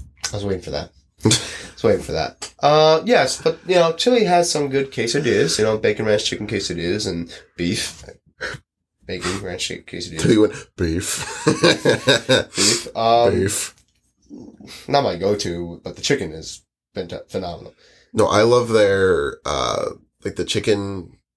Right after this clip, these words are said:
Speaker 2: crispers. Yeah, the
Speaker 1: Uh,
Speaker 2: crispy ones. Oh, they're
Speaker 1: the
Speaker 2: so
Speaker 1: crispy
Speaker 2: good.
Speaker 1: chicken crispers?
Speaker 2: They're so good.
Speaker 1: Okay.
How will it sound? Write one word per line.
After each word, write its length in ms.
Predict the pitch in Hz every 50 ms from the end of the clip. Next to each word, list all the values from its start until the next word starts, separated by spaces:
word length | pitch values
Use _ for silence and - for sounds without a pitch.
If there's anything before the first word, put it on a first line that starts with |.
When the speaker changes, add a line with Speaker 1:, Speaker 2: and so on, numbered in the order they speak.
| _ _ -
Speaker 2:
crispers. 680 | - 117 107 - - 117 120 120 117 - - - - _ _ _ _ _ _ _ _ _ _ _ -
Yeah, 80 | 107 107
the 100 | 107 104
Speaker 1:
Uh, 20 |
Speaker 2:
crispy 420 | - - 123 113 113 - - 127 127
ones. 300 | 123 127 123 123 120 - -
Oh, 120 | 92 85
they're 100 | 95 95
Speaker 1:
the 60 | 95
Speaker 2:
so 240 | - - 120 104 82
Speaker 1:
crispy 300 | 151 143 - - 147 147
Speaker 2:
good. 100 | 139 -
Speaker 1:
chicken 260 | - 156 147 151 143
crispers? 400 | 143 151 151 151 - 156 156 160 -
Speaker 2:
They're 60 | -
so 320 | 143 - - 117 98 85 -
good. 220 | - 76 - -
Speaker 1:
Okay. 320 | - - - 98 87 92